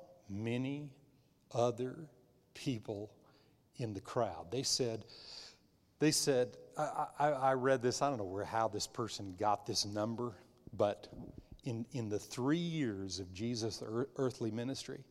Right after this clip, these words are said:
some people say that he ministered to over a half a million people in three years,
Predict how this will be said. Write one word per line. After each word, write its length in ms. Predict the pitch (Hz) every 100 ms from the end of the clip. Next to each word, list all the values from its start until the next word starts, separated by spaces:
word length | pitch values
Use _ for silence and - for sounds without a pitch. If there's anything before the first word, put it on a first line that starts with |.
| _ _ - - - - _ _ _ _ _ _ - 202 214
some 280 | - 139 135
people 300 | 143 143 113
say 300 | - 123 117
that 220 | 101 101
he 400 | - - 135 131
ministered 720 | 110 113 131 120 - 113 98
to 140 | - 120
over 300 | 117 110 98
a 60 | 92
half 400 | - 131 123 123
a 40 |
million 500 | 104 117 117 107 92
people 440 | - 117 110 95
in 100 | 87
three 240 | 85 107 95
years, 460 | 82 - - -